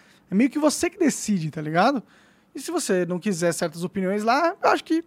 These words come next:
você tem direito de tirar as opiniões dele. Agora, você não tem o direito de impedir que o cara no Reddit dele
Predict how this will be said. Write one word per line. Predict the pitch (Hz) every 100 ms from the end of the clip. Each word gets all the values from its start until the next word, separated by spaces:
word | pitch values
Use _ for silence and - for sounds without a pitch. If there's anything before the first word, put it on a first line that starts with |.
| -
você | 359
tem | 359 320
direito | 240 220
de | 233
tirar | - 254 208
as | 240
opiniões | 240 247 269
dele. | 233 214 160 - - -
Agora, | - 185
você | 156
não | 185
tem | 180 208 233 269
o |
direito | 220 202 202
de |
impedir | 254 294 220 175 277 - - _ _
que | -
o | 254
cara | 247 196 170 165
no | 196 240
Reddit | 214 202 170 143 254
dele | 285 302 233 220 320